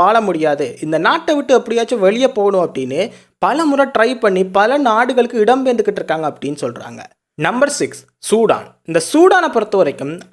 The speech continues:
அந்த நாட்டுல இருக்கக்கூடிய ரெண்டு மிலிட்டரி தலைங்களுக்கு எதிரா அடிக்கடி போர் நடந்துக்கிட்டே இருக்கும். அதாவது அந்த நாட்டுல இருக்கக்கூடிய மிலிட்டரியில இருக்கக்கூடிய ரெண்டு பெரிய தலைங்க அவங்களுக்குள்ளேயே அடிச்சுக்குவாங்க.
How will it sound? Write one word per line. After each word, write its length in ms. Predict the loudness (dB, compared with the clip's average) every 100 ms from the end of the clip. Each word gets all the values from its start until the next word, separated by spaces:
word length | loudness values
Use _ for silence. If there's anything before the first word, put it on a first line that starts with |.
| 0
அந்த 200 | 2 2 2
நாட்டுல 360 | 2 2 2 4
இருக்கக்கூடிய 540 | 4 2 2 4 4 4
ரெண்டு 280 | 2 2 0 2
மிலிட்டரி 320 | 0 0 -4 -4 0
தலைங்களுக்கு 460 | 2 4 2 2 2
எதிரா 200 | 2 0 -2 -2
அடிக்கடி 400 | -2 0 0 0 2
போர் 240 | 2 4 2
நடந்துக்கிட்டே 420 | 0 -2 0 0
இருக்கும். 260 | 0 -4 -14 _ _ -2
அதாவது 300 | 2 2 2 2
அந்த 120 | 2 2
நாட்டுல 360 | 0 0 2 4
இருக்கக்கூடிய 400 | 2 0 0 2 2
மிலிட்டரியில 460 | 2 0 2 2
இருக்கக்கூடிய 500 | 2 0 -6 -8 -8 -10 0 0
ரெண்டு 280 | 2 -2 0 2
பெரிய 240 | 4 2 0
தலைங்க 280 | 0 0 -2 -4 -2 0
அவங்களுக்குள்ளேயே 640 | 2 2 2 2 4 6 4
அடிச்சுக்குவாங்க. 540 | 0 -8 -8 -8